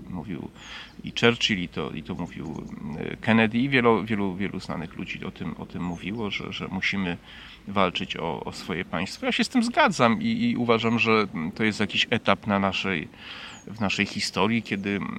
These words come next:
kiedy mamy rządy socjalistów, Unię Europejską. Kiedyś to się musi skończyć i być może wrócimy do, do, do lepszych czasów, do czasów, kiedy politycy będą dbać o nasze, e, interesy, a nie o interesy innych państw i tak dalej. Wracając do,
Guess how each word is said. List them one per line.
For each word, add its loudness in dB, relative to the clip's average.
kiedy -2
mamy 4
rządy 2
socjalistów, -2
Unię 0
Europejską. -2
Kiedyś -2
to -2
się 2
musi 2
skończyć -4
i -2
być -2
może -2
wrócimy -2
do, 2
do, 0
do 0
lepszych 2
czasów, 0
do -2
czasów, -4
kiedy -4
politycy -6
będą 0
dbać -4
o -4
nasze, 0
e, -4
interesy, -4
a -2
nie 2
o 2
interesy -4
innych 0
państw 4
i -10
tak -6
dalej. -8
Wracając 4
do, 2